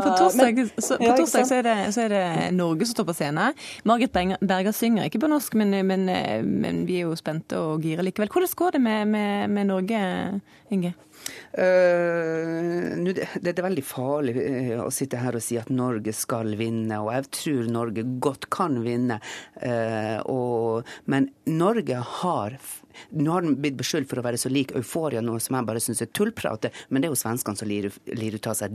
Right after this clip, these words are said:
Speaker 3: det, så det er vel kanskje ikke helt nytt at de kommer med slikt. Men den er ulik Euforia. Den er mye mer, eh, tro mot sin elektronikapop-sjanger, pluss at den har et, eh, den, jeg får faktisk frysning når åpningen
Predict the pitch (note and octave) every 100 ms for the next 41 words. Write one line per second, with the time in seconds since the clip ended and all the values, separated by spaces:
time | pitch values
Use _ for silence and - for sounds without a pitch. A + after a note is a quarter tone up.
0 | G#2 A2+ A2 A#2 A#2 G#2+ A2 - G#2+ G#2
1 | - G#2+ - G2+ G#2 - G#2 G2+ - D3
2 | A#2+ - - - D3 D#3 D#3+ - F#3 D3
3 | F3+ G#3 C3+ - - A#2 - D#3+ D3 A2+
4 | G#2+ - - C3 C3+ D3 D#3+ F#3+ F#3+ B2+
5 | C#3+ C3+ A2+ - - - - A#2 - D#3
6 | E3+ C3 A#2+ - B2 A2 A2+ - C#3 D3+
7 | D3 D3+ D#3 - - - D#3+ C3+ A#2 G2+
8 | - - - E3+ F#3+ G#3 - - C3 -
9 | B2 A#2+ D3+ A#2+ B2+ A#2 - - - -
10 | C#3+ C3+ - - - - C#3+ E3 D3+ C#3
11 | A#2 - D3+ F3 B2 A#2 G#2 - - -
12 | D3+ D3 C#3